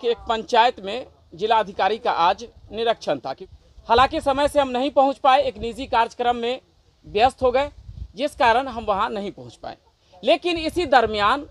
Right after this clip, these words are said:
जिला परिषद जो घनश्यामपुर के हैं, धर्मेंद्र झा से हमारी मुलाकात हो गई।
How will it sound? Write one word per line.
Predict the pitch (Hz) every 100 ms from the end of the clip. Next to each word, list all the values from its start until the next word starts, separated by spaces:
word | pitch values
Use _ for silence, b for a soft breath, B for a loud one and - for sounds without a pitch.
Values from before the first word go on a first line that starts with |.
| - _ _ _
जिला | 170 262 330 330
परिषद | 269 214 - 240
जो | 208
घनश्यामपुर | 165 185 190 247 294 277 214
के | 190
हैं, | 160 202
धर्मेंद्र | 190 208 240 247
झा | 170 156 214 _ _ _ _
से | 302
हमारी | 277 254 247
मुलाकात | 247 233 226 294 269 165
हो | 127
गई। | 123